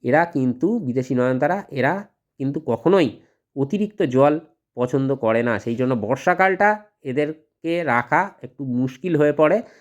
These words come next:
তো সেই জন্য বলবো বন্ধুরা, যদি শেডেতে থাকে তো খুবই ভালো। বর্ষাকালে পরিচর্যা আসবে অবশ্যই, আপনারা যারা নতুন ভিউয়ার্স তাদের জন্য বলছি, পুরনোরা তো জানেনই।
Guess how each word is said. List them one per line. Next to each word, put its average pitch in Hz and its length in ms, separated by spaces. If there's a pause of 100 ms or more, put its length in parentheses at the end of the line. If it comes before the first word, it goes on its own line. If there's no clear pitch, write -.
(180)
তো 131 120
সেই 156 220
জন্য 185 240
বলবো 175 360
বন্ধুরা, 185 380
যদি 151 200
শেডেতে 160 460
থাকে 170 240
তো 175 80
খুবই 170 240
ভালো। 156 220
বর্ষাকালে 139 440
পরিচর্যা 156 580
আসবে 160 220
অবশ্যই, 165 560
আপনারা 127 340
যারা 131 260
নতুন 127 260
ভিউয়ার্স 131 260
তাদের 120 240
জন্য 131 180
বলছি, 135 300
পুরনোরা 120 460
তো 117 100
জানেনই। 120 420